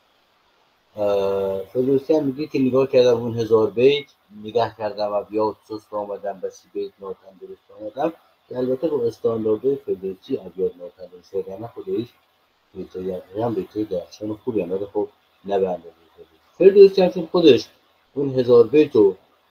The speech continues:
امانتدارانه همونا رو توی شاهنامه‌اش آورده، ما دیگه، یعنی من دیگه اینو نخونده نمی‌خونم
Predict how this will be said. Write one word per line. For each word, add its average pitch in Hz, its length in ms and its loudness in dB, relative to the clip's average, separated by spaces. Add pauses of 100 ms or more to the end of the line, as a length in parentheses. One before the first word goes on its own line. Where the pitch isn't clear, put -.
(240)
امانتدارانه 113 1300 4
همونا 117 400 2
رو 98 220 0 (100)
توی 113 120 -8
شاهنامه‌اش 110 680 -6
آورده، 117 440 -4 (100)
ما 156 160 -2
دیگه، 147 600 2 (580)
یعنی 113 120 -10
من 123 200 -4
دیگه 123 300 -8
اینو 131 260 -6 (360)
نخونده 110 600 -6
نمی‌خونم 110 560 -8